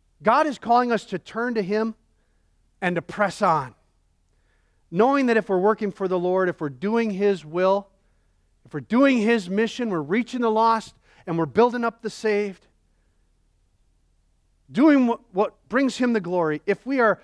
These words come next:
loving each other, doing it together, pressing on because we love others who need the Lord, and we're united for his glory, for his sake, the fact of the matter is we will experience victory in the battles.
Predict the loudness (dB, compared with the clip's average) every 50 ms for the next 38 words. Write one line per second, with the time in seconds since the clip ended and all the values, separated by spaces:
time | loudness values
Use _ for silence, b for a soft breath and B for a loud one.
0 | b b b b _ -2 2 4 4 4 2 -2 -4 -4 -6 -6 -4 -2 -2 0
1 | 0 -2 -4 -8 -10 _ _ _ _ _ _ _ _ _ _ 0 2 4 4 4
2 | 4 2 -2 -4 -6 -4 0 0 2 2 2 0 -2 -4 -6 -10 _ _ _ _
3 | _ _ _ _ _ _ _ _ _ _ _ _ _ _ _ _ -12 -4 0 0
4 | 0 0 -2 -4 -4 0 2 2 4 2 2 0 -4 -4 -4 -4 -2 -2 -4 0
5 | 2 2 2 4 4 4 2 2 2 0 -2 -2 -4 -2 -2 0 0 0 0 0
6 | 0 -2 0 0 0 0 0 -2 -6 -10 _ _ _ _ _ _ _ _ _ _
7 | _ _ _ _ _ _ _ _ _ _ -2 0 2 2 2 2 2 2 2 2
8 | 2 0 -2 -4 -6 -6 -6 -6 -4 -4 -4 -4 -4 -6 -8 -4 0 2 4 4
9 | 2 0 -2 -4 -6 -4 -4 -4 -6 -6 -6 -4 -2 -2 -2 -2 -6 _ _ _
10 | _ _ _ _ _ _ _ _ _ _ _ _ _ _ _ _ _ -18 -14 -6
11 | -2 -2 -2 -2 -4 -6 -6 -4 -2 0 0 0 0 0 0 0 -2 -6 _ _
12 | _ _ _ _ -14 -8 -2 0 0 2 2 2 0 0 0 -2 -4 -8 -12 -6
13 | -4 -2 -2 -2 -2 -4 -10 -18 -20 -6 -4 -4 -4 -4 -6 -8 -6 -4 -4 -4
14 | -4 -2 -2 -2 -2 -2 -4 -8 -14 -18 -20 -20